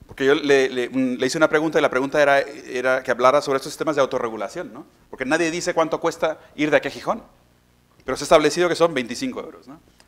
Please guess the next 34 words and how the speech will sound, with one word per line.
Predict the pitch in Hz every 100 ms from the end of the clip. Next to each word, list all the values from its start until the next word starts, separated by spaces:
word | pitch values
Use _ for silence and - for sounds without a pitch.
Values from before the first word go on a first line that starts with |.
| _
Unos | 131 -
cobran | 117 117
veintinueve, | 120 147 190 202 196 190
unos | 165
cobran | - 143 135
tal. | 160 208 - _ _ _
Entonces | - 139
dice, | 151 156
claro, | 196 156 - - -
lo | 123 127
que |
pasa, | 120 190 - 170 - _ _ _ _ _ _ -
dice | 127 127
que |
nos | 120 143
ha |
pasado | 156 160 151
ya |
en | 151
España, | 147 160 147 165 _ _ _ _
es | -
que | 156 -
alguien | 160 156 143
de | 143
pronto | 175 165 113
que | 135
tiene | 143 156
un | 160
Ferrari | 156 151 160 143 - - _ _ _
cobra | 131 143
cuatrocientos | 147 120 120 107 135 131 135
euros | 135 143 -
por | 123 120
ir, | 131